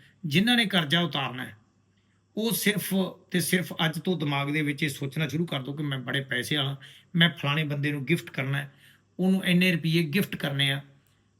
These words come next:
ਸੋ ਤੁਹਾਡਾ ਜਿਹੜਾ ਕਰਜ਼ਾ ਹੈ, ਉਹ ਥੋੜ੍ਹੇ ਦਿਨਾਂ ਦੇ ਵਿੱਚ ਉਤਰ ਜੂਗਾ। ਇੱਕ ਛੋਟੀ ਜਿਹੀ ਗੱਲ ਮੈਂ ਮੇਰੀਆਂ ਭੈਣਾਂ ਵਾਸਤੇ ਕਹਿਣ ਲੱਗਾ, ਭਰਾਵਾਂ ਨੂੰ। ਅਗਰ ਤੁਹਾਡੀ ਭੈਣ ਦਾ ਤੁਹਾਡੇ ਨਾਲ ਰੋਸਾ ਹੈ,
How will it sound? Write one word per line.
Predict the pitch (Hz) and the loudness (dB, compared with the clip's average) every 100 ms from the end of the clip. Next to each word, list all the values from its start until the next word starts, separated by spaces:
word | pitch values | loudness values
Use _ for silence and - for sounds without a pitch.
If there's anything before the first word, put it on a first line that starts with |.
| - | -14
ਸੋ | - 190 196 202 - | 0 2 4 0 -4
ਤੁਹਾਡਾ | - 190 143 160 | -2 0 2 2
ਜਿਹੜਾ | 165 170 | 2 0
ਕਰਜ਼ਾ | 156 151 135 151 | 0 -4 0 0
ਹੈ, | 160 - | 0 -2
ਉਹ | 180 170 | -4 -4
ਥੋੜ੍ਹੇ | - 165 175 | -2 2 2
ਦਿਨਾਂ | 165 156 151 | 2 0 -2
ਦੇ | |
ਵਿੱਚ | 147 139 | -2 -4
ਉਤਰ | 135 - 120 | -8 -10 -12
ਜੂਗਾ। | 117 117 - _ - - - | -12 -14 -18 _ -20 -12 -4
ਇੱਕ | 196 202 | -2 0
ਛੋਟੀ | 180 202 233 | 0 0 2
ਜਿਹੀ | 202 175 | 2 4
ਗੱਲ | 170 | 4
ਮੈਂ | 170 165 160 - - _ _ _ _ | 4 4 2 -2 -16 _ _ _ _
ਮੇਰੀਆਂ | 160 165 160 165 156 143 - | 0 2 4 4 2 -2 0
ਭੈਣਾਂ | 170 151 135 | 2 2 0
ਵਾਸਤੇ | 131 131 147 143 - | -2 -4 -6 -8 -6
ਕਹਿਣ | 156 151 | -2 0
ਲੱਗਾ, | 139 131 | 0 -2
ਭਰਾਵਾਂ | 147 - 156 127 | -2 0 -2 -4
ਨੂੰ। | 113 107 - _ _ _ - _ _ - 277 | -10 -16 -20 _ _ _ -20 _ _ 4 6
ਅਗਰ | 247 262 | 6 2
ਤੁਹਾਡੀ | 220 226 180 | 2 2 2
ਭੈਣ | 202 - 196 170 | 2 2 2 2
ਦਾ | 165 170 | 0 -2
ਤੁਹਾਡੇ | 170 170 156 | -2 -2 -2
ਨਾਲ | 156 | -2
ਰੋਸਾ | 143 139 - 127 | -4 -8 -10 -12
ਹੈ, | 98 | -12